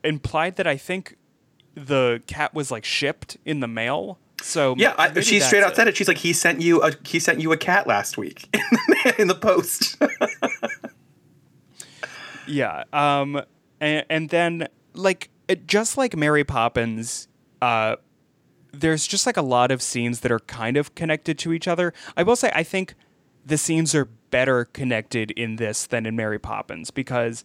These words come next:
Speaker 2: Mm-hmm.
Speaker 1: um, once kind of, uh, uh, so Miss Price, Angela Lansbury realizes, like, "Hey, the man that I've been sending to for my witch lessons,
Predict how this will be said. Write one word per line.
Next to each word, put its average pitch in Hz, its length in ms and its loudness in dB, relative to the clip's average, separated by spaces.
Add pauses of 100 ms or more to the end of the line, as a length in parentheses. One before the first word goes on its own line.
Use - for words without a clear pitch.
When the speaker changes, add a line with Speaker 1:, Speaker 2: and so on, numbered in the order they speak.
Speaker 2:
Mm-hmm. 110 480 -6
Speaker 1:
um, 131 360 0 (360)
once 165 520 -2 (100)
kind 147 280 0
of, 135 180 -2
uh, 117 300 2
uh, 117 300 0 (280)
so 143 200 0
Miss 147 240 -2
Price, 131 460 0
Angela 120 320 0
Lansbury 113 540 -2
realizes, 110 760 -4
like, 104 280 -10 (280)
"Hey, 143 400 2 (420)
the 135 520 4
man 147 360 0
that 139 100 0
I've 131 100 0
been 123 140 -6
sending 135 500 -2
to 117 380 -2
for 123 200 -4
my 110 180 -4
witch 131 520 -4
lessons, 123 640 -4